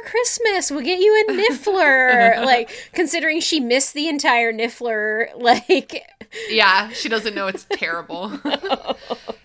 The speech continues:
Speaker 2: It is cute. It reminds me of, like, when my friends don't feel good and I don't know what to do about it, so I'm just like,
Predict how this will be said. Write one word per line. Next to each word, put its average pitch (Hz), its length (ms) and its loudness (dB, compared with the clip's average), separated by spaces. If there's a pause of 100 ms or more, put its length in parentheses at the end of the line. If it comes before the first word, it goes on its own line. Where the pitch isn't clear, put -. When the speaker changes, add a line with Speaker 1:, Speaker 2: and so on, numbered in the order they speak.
(220)
Speaker 2:
It 202 100 -8
is 202 160 -6
cute. 185 280 -6
It 226 60 2
reminds 240 320 4
me 311 100 0
of, 320 100 -2
like, 294 220 -2
when 240 160 -2
my 208 100 0
friends 175 360 -4
don't 175 180 -6
feel 165 260 -6
good 175 400 -6
and 170 140 -8
I 165 120 -4
don't 156 360 -10
know 160 260 -8
what 160 280 -10
to 165 100 -14
do 147 220 -12
about 160 360 -6
it, 208 200 -8
so 180 200 -8
I'm 170 280 -4
just 160 260 -16
like, 185 400 -10